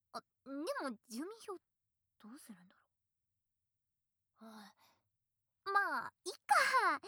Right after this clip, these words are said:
そういうわけで先輩。明日の晩ご飯は何食べたいですか？オムライス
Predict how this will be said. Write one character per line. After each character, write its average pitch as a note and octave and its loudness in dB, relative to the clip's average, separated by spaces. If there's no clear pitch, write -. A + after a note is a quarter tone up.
そ F#4 0
う A#4+ 6
い A#4+ 0
う G#4 6
わ A#4+ 8
け G4 0
で E4 0
先 F#4 -2
輩。 D#4+ 0
明 C#4 -2
日 D#4+ -10
の D4+ -4
晩 D4+ 0
ご E4 2
飯 D#4 -4
は A#3 -6
何 D#4 -4
食 D4 -6
べ A#3 -8
た C4+ -6
い A#3+ -4
で A#3 -12
す - -12
か？ A#3 -12
オ A3+ -14
ム D4+ -8
ラ D#4+ -4
イ B3+ -8
ス - -18